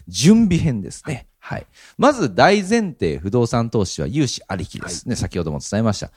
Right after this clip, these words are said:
Speaker 2: はい。
Speaker 1: まあ、ここを突破しないと不動産を所有することはできません。
Speaker 2: はい。
Speaker 1: では、その準備編をね、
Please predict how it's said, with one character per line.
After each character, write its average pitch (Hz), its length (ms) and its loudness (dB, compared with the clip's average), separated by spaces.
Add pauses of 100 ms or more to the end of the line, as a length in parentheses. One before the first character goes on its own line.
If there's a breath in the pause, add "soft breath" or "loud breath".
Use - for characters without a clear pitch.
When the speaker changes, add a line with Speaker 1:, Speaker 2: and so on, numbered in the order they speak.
(120)
Speaker 2:
は 80 80 -14
い。 - 20 -10
Speaker 1:
ま 160 80 2
あ、 - 40 -4
こ 226 120 2
こ 285 100 2
を 285 60 2
突 262 240 0
破 208 120 2
し 190 100 -4
な 165 80 0
い 143 80 -2
と 131 80 -2
不 120 140 -2
動 123 120 2
産 80 140 -4
を 76 60 -4
所 90 180 -2
有 85 80 0
す - 140 -8
る 90 60 -6
こ - 80 -6
と 139 100 -2
は - 120 -6
で 80 100 -14
き 98 100 -6
ま 101 80 2
せ 69 100 -6
ん。 - 60 -10 (100)
Speaker 2:
は - 100 -16
い。 - 60 -16 (260)
Speaker 1:
で 233 140 4
は、 120 320 4 (260)
そ 240 160 -4
の 240 80 2
準 220 360 -2
備 226 160 0
編 185 240 2
を 165 80 0
ね、 233 180 -4